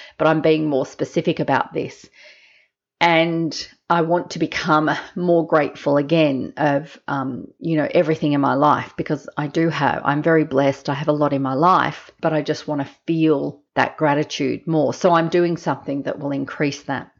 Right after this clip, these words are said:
So we'll see, um, how we go. But, you know, for me, quitting is not an option. And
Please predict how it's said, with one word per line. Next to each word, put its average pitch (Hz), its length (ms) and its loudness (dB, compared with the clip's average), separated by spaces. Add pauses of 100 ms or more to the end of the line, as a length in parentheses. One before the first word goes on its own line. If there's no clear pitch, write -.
(160)
So 185 640 4
we'll 196 140 2
see, 247 500 2
um, 165 640 0
how 165 260 2
we 156 120 0
go. 151 280 4
But, 180 280 0
you 170 80 -2
know, 160 200 0
for - 160 -6
me, 175 280 0
quitting 180 480 -4
is 156 320 -2
not 160 200 0
an 156 100 -2
option. 240 500 0
And 160 520 -2